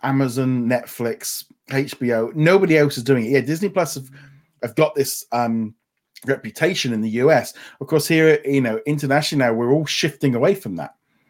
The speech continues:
You know, and we're all getting used to it. You know, even now, like I said, you know, the, all the movies that got dropped, you know, and they're put, there were big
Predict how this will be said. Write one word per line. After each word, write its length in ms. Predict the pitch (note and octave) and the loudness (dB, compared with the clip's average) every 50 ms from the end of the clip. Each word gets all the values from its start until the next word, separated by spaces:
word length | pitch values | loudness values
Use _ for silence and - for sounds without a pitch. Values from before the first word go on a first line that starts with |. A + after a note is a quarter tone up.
| _ _ _ - | _ _ _ -6
You 100 | A#2+ A2+ | -4 -2
know, 100 | A2+ A2+ | 0 0
and 100 | A#2+ B2 | 2 4
we're 80 | C#3 D#3+ | 4 6
all 80 | E3 | 6
getting 280 | D#3+ D#3 D3+ C3+ B2 C#3 | 4 4 2 2 2 2
used 180 | E3 D3+ - | 0 -2 -4
to 60 | - G2 | -6 -6
it. 60 | G2+ | -4
You 40 | A2+ | -4
know, 120 | G#2 G#2 | -2 0
even 300 | A#2+ C3+ C#3+ C#3+ C#3 A#2+ | 0 2 2 2 2 0
now, 360 | A#2+ B2 C3+ C3+ A2 G#2 G2 - - - - - _ _ - | 0 0 0 0 0 -2 -4 -8 -12 -20 -20 -20 _ _ -8
like 220 | - G2 - - | -6 -6 -6 -6
I 40 | - | -6
said, 260 | - C3+ B2+ A2+ - - _ _ _ _ _ _ | 0 2 2 2 0 -4 _ _ _ _ _ _
you 100 | - A#2 | -8 -6
know, 180 | G#2+ G2+ G2+ G#2 C#3+ - - - - | -4 -2 -4 -4 -6 -10 -16 -10 -6
the, 140 | B2 C#3 C3+ | -4 -4 -2
all 240 | C3+ D3+ D#3+ E3+ | 0 0 2 2
the 80 | D#3 D3 | 2 2
movies 340 | C#3 C#3+ D3+ D3 C3+ C3+ B2 | 4 4 4 6 4 2 2
that 140 | C3+ B2+ B2 | 0 -2 -2
got 180 | C#3 C#3+ C#3 | -2 -4 -4
dropped, 380 | - - D3+ C#3 - - - - | -2 2 2 2 2 0 -4 -4
you 80 | C#3 | -2
know, 140 | A#2+ A#2 A#2 | 0 0 0
and 100 | A#2 A#2+ | 0 2
they're 100 | B2+ B2 | 2 0
put, 240 | A#2 - F3+ - - | 0 0 -4 -4 -2
there 100 | C3+ C3+ | -2 -2
were 60 | B2 | 0
big 260 | - D#3 C#3 - - | 0 -2 -2 -4 -6